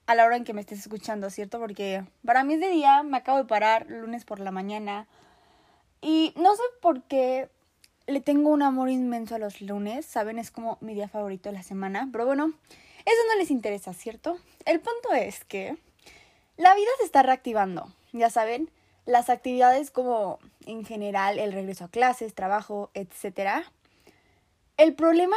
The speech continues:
es que yo no me estoy reactivando, ¿ok?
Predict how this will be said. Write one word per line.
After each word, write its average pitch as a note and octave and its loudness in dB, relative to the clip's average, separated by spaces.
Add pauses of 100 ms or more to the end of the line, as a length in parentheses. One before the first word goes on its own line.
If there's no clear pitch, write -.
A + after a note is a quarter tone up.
(100)
es D#4+ 0
que D4+ -4 (560)
yo C4 2 (140)
no C4 6
me A3 -4
estoy G#3 -8
reactivando, F3+ -10 (340)
¿ok? A3+ -2